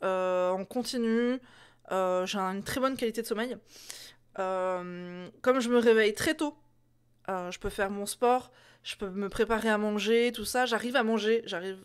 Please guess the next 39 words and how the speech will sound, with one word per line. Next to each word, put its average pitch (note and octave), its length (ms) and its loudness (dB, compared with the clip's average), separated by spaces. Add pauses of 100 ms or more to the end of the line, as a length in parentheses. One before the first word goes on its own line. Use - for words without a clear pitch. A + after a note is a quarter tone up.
alors, F#3 200 2
me A3+ 80 0
préparer C4+ 280 2
à C#4 40 4
manger, C#4 220 -2
j'y D#4 80 -2
arrive G#3+ 160 0
pas A#3 120 2
forcément. C4 360 -6 (320)
Notamment B3 240 4
le D4 80 2
soir, C4+ 300 0
c'est G3+ 100 -6
très - 160 -2
compliqué A#3 420 -6
parce A3 160 -4
que F#3+ 120 -12
généralement, F#3 280 -8
le G#3+ 60 -6
soir, A3 160 -8
je - 60 -12
suis - 100 -18
crevée G3 240 -12
très, C#4 220 -10
très - 180 -12
vite. A3+ 240 -16 (640)
Euh, F3+ 160 -8
j'ai F#3 100 -6
quand B3 100 6
même C#4 140 2 (220)
ma... G#3 440 2
Mon G3+ 160 -4
énergie A#3+ 340 0
du A#3 100 -4
repas A3 420 0
hyper A3+ 320 2
longtemps, A3 380 -4
hyper G3 240 -4
tard. G#3+ 300 -6